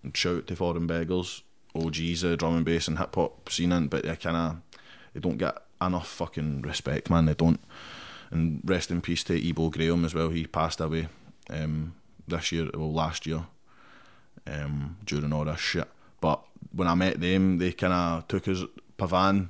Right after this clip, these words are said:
most, mostly Pavan from Foreign Beggars, took me under his wing and,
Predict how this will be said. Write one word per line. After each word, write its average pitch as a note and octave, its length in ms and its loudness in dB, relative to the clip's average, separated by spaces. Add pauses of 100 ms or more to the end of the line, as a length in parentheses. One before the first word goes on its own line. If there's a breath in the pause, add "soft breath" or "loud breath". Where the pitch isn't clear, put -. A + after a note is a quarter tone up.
(140)
most, F#2 340 2 (520)
mostly G2 640 2
Pavan F2+ 460 2
from F2+ 140 -4
Foreign F#2 280 2
Beggars, F2+ 280 0
took - 200 -2
me F2 80 -2
under E2+ 180 0
his E2 200 -2
wing F2+ 240 2
and, F2+ 320 2